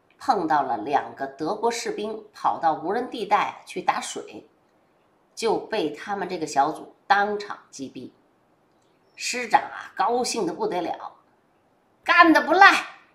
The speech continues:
一次就收拾了两个啊。”他立刻就给这两位姑娘颁发了奖章。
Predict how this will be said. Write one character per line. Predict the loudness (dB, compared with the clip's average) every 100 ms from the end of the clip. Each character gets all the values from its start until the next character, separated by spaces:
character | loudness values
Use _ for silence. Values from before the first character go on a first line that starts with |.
| _
一 | 2 4
次 | 4 4 2
就 | 4 4
收 | 10 10 10
拾 | 6
了 | 6
两 | 6 4 2 4
个 | 4
啊。” | 10 10 8 0 -14 -20 _ _ _ _ _ _ 0
他 | 2
立 | 2 0 -2 -4
刻 | -2 2 2 2
就 | -4
给 | -4 -4
这 | 0
两 | 0 0
位 | -4
姑 | -4 -4
娘 | -4 -6 -12 _
颁 | 4 4 0
发 | -2 -2
了 | -4
奖 | -6 -6
章。 | -4 -4